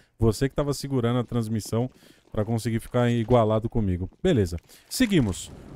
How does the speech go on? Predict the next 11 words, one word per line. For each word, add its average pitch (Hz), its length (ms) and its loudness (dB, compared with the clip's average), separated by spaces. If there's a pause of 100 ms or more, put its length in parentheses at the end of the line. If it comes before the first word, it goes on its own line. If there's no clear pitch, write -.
(160)
Onze 233 240 2
a 208 40 0
sete. 120 520 0 (400)
Não 170 160 -2
tem 175 180 2
dinheiro 147 480 0
a, 127 300 0 (560)
a 113 80 0
equipe 113 300 -4
da 123 80 2
Renegades. 113 680 -4